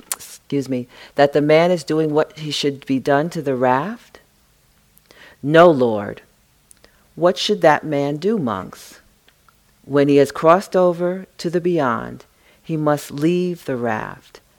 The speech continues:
and proceed on his journey. Monks, a man doing this would be doing what should be done to the raft. In this way I have taught you.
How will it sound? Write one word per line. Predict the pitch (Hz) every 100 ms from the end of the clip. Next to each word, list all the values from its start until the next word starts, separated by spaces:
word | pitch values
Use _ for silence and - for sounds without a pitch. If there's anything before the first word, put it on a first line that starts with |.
| -
and | 143
proceed | 143 151 143 - - 160 156
on | - 139 143
his | 139 131
journey. | - 131 127 107 80 - _ _ _ _ _ _ - - - _ -
Monks, | 147 151 175 - - - _ _ _ _
a | 147
man | 147 147 151 160 147
doing | 160 175 185 160
this | 156 127 131 - -
would | 135 143
be | 147 143
doing | 147 156 160 151
what | 156 -
should | - 143
be | 151
done | 143 139 120 -
to | 143
the | 143
raft. | 147 147 135 - - _ - _ _ _ _ _ -
In | 151 139
this | 170 208 -
way | 143 127
I | 120 123
have | 131 120
taught | - 139 135 -
you. | 110 -